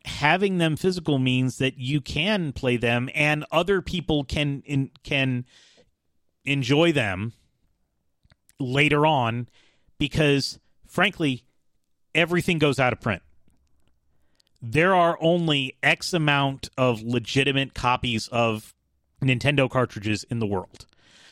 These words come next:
There are only s-, a fi-, there are a finite number of Pokemon cartridges that are legitimate out there in the world,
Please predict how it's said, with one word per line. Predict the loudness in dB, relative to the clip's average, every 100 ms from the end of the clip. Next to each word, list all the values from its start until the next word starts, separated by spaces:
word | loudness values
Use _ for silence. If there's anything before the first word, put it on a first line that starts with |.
| _
There | 0 2
are | 2
only | 2 2 4 2
s-, | 0 -4 -2
a | -2
fi-, | 0 0 2 2
there | 0 2
are | 4 4
a | 0
finite | 0 0 2 0 0
number | 0 2 0
of | 2 0 2
Pokemon | -2 0 0 2 2 0
cartridges | -2 -4 -2 -2 0 0
that | 0
are | -2
legitimate | 0 -2 0 0 0 -6 _ _ _ _ _ _ _ _ _ -2
out | 0 0
there | 0 0
in |
the | 0
world, | -2 -4 -10